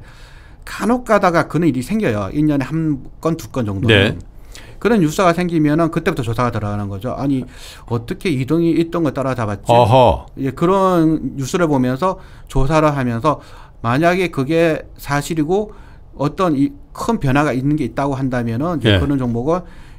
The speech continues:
Speaker 1: 예, 파고 들어가서 공부를 시작하는 게 있고요.
Speaker 2: 음.
Speaker 1: 아니면 이제 생활 속의 발견이라 그래서 우리가 자주 쓰는 옷이라든지 모자 같은 게 많이 팔린다든지
Speaker 2: 네.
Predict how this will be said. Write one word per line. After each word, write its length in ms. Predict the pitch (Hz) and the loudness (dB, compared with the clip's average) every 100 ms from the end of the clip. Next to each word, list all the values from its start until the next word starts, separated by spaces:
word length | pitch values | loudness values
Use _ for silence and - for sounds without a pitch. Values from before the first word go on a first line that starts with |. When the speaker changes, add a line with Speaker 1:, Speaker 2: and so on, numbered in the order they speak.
| - | -10
Speaker 1:
예, 80 | 117 | -10
파고 320 | 110 165 175 | -6 -4 -4
들어가서 300 | 165 117 117 | -4 -4 -6
공부를 360 | 113 110 120 113 | -6 -4 -4 -6
시작하는 440 | 113 110 113 113 | -8 -8 -6 -4
게 80 | 107 | -6
있고요. 500 | 90 120 117 131 104 | -8 -8 -6 -4 0
Speaker 2:
음. 260 | 110 98 78 - - - - - - | 2 2 0 -8 -20 -20 -20 -20 -10
Speaker 1:
아니면 380 | 123 151 170 160 | 0 2 4 2
이제 200 | 117 123 123 - - | 0 -4 -8 -18 -20
생활 300 | - 214 208 | -4 2 2
속의 180 | 190 185 | 2 0
발견이라 360 | 151 139 143 127 | 0 2 2 2
그래서 420 | 117 113 156 165 - - - - 123 | 0 -2 -2 -4 -8 -20 -20 -10 -4
우리가 180 | 151 | 0
자주 300 | 156 151 156 | 2 2 0
쓰는 500 | 165 151 143 147 117 - | 0 0 2 0 -2 -4
옷이라든지 840 | 151 165 165 165 131 117 104 123 127 | 0 2 4 2 2 -2 -2 -2 -2
모자 400 | 104 117 131 139 | -2 -2 -2 -2
같은 320 | 117 - 123 | -4 -4 -6
게 180 | 127 127 | -4 -4
많이 280 | 98 104 139 | -2 -2 -2
팔린다든지 920 | - 123 123 113 101 98 127 135 101 | -4 -6 -4 -4 -4 -8 -4 -2 2
Speaker 2:
네. 180 | 107 | 2